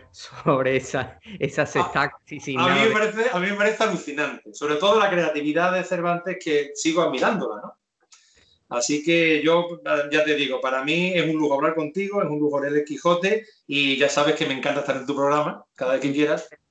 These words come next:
Speaker 1: Para
Speaker 2: puedo,
Speaker 1: concluir,
Speaker 2: estaré.
Speaker 1: para concluir, como, como tú, eh, vas observando todo lo que te rodea y estás en Granada, eh, en Granada sigue habiendo, eh, esos rucios, esos borriquitos, esos, esos asnos en los campos,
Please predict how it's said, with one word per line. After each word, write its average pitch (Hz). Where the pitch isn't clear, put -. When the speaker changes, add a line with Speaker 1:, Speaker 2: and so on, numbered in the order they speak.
Speaker 1:
Para 135
Speaker 2:
puedo, 147
Speaker 1:
concluir, 127
Speaker 2:
estaré. -
Speaker 1:
para 120
concluir, 123
como, 143
como 110
tú, 135
eh, 131
vas 127
observando 139
todo 131
lo 135
que 135
te 127
rodea 131
y 151
estás 127
en 139
Granada, 147
eh, 131
en 131
Granada 127
sigue 196
habiendo, 156
eh, 127
esos 113
rucios, 135
esos 123
borriquitos, 127
esos, 123
esos 113
asnos 143
en 127
los 120
campos, 156